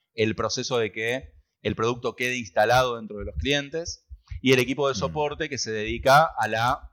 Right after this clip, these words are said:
Speaker 1: al post-delivery. Una vez que delivery se va, toma esa atención de cara hacia los clientes.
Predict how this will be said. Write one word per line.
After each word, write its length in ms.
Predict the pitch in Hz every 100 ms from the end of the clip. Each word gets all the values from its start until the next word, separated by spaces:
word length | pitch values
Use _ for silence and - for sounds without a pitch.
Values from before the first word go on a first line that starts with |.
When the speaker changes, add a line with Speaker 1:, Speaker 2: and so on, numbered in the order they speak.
| _
Speaker 1:
al 240 | 107 107 -
post-delivery. 1080 | 175 175 - _ - 117 113 101 98 98
Una 200 | 104 110
vez 120 | 113
que 100 | 117
delivery 380 | 110 113 127 127
se 160 | - 170
va, 260 | 180 196 - - _ _ _ -
toma 580 | 127 120 127 139 147 -
esa 260 | 113 - 110
atención 800 | 101 104 104 117 110 113 131 - - - _ -
de 140 | 101
cara 200 | 110 107
hacia 180 | 101 95
los 100 | 90
clientes. 500 | 92 87 _ -